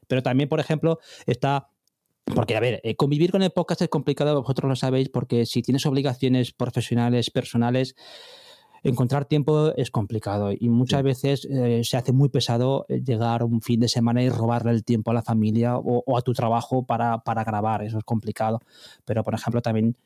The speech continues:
Speaker 1: tenemos a Néstor Angulo Dugarte, que también de vez en cuando también se une, pero ya os digo que, eh, cuanto más gente se une es complicado, eh, conciliar eso, eh, y, por supuesto, reunirse los cinco, eso es muy difícil. Pero bueno,
Speaker 2: Claro.
Speaker 1: lo que hacemos es lanzar una propuesta, quien se une, se une, y quien no, pues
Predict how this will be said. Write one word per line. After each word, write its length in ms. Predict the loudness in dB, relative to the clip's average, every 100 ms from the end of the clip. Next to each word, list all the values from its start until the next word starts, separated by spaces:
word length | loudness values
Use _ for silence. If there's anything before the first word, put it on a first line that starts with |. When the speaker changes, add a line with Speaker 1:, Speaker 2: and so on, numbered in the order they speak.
| _
Speaker 1:
tenemos 340 | -2 0 0 0
a 80 | 0
Néstor 300 | 0 -2 -2
Angulo 260 | 0 2
Dugarte, 420 | 2 0 -2 -4
que 80 | -4
también 280 | -2 0 0
de 60 | -2
vez 120 | -2
en 60 | -2
cuando 200 | 0 0
también 220 | 0 0
se 160 | 0 2
une, 400 | 4 4 2 -4 _ -14 -4
pero 140 | 0
ya 80 | 0
os 100 | 2
digo 240 | 2 0
que, 260 | 0 -2 -4 _ _ _
eh, 220 | -8 -6 -2
cuanto 300 | 0 0 0
más 140 | 0
gente 220 | -2 -2
se 120 | 0 0
une 200 | 2 0
es 80 | 0
complicado, 680 | -2 0 0 0 0 -2 -2
eh, 380 | 0 2 0 -4 _ -10 0
conciliar 640 | 2 2 2 4 2 2
eso, 480 | 0 0 0 0 -2
eh, 260 | -4 -2 0
y, 100 | -2
por 120 | -2 -4
supuesto, 300 | -2 0 2
reunirse 380 | 4 4 2 0
los 140 | -2
cinco, 320 | 0 2 0 -2
eso 120 | 0
es 60 |
muy 100 | 0
difícil. 440 | 0 -2 -4 -4 -2
Pero 140 | 0 2
bueno, 160 | 2
Speaker 2:
Claro. 160 | 2 0
Speaker 1:
lo 60 |
que 60 | -2
hacemos 320 | 0 0 2
es 120 | 0
lanzar 400 | 0 -2 0 0
una 140 | 2 0
propuesta, 480 | 0 -2 0 0 0
quien 180 | 2 0
se 280 | 2 2 4
une, 320 | 4 2 2
se 180 | 2 2
une, 280 | 4 4 2
y 80 |
quien 240 | 2 2 2
no, 140 | 2
pues 280 | 2 0